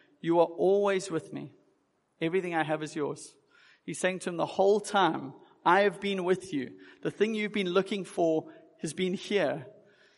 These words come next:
But you've been carrying on your life, doing your own thing, working hard to try and earn something from me,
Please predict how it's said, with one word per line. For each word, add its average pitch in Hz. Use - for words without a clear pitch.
But 165
you've 196
been 175
carrying 202
on 185
your 170
life, 160
doing 190
your 175
own 170
thing, 156
working 208
hard 185
to 175
try 190
and 190
earn 220
something 185
from 147
me, 165